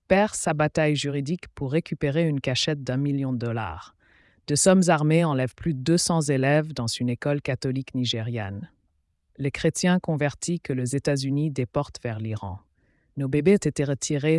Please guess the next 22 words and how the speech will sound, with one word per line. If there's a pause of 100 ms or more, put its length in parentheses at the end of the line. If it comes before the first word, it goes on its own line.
après
un
test
de
parentalité
biaisé. (320)
Maintenant,
nous
nous
battons
pour
les
récupérer. (1300)
Poutine
inflexible
alors
qu'un
plan
divulgué
arrive
à
Moscou.